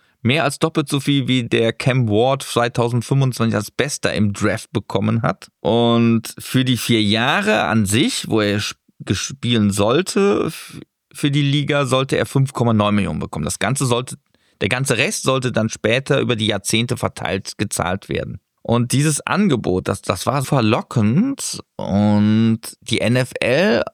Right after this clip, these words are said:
hat alles versucht, um ihn noch zur N F L zu bringen. Die haben selbst Roger Staubach, sein großes Idol, f-, persönlich bei ihm vorbeigeschickt, damit er mit ihm redet und ihn überredet. Aber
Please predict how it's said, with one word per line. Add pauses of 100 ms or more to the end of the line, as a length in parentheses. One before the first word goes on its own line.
(180)
hat
alles
versucht,
um
ihn
noch
zur
N
F
L
zu
bringen.
Die
haben
selbst
Roger
Staubach,
sein
großes
Idol, (340)
f-,
persönlich
bei
ihm
vorbeigeschickt,
damit
er
mit
ihm
redet
und
ihn
überredet.
Aber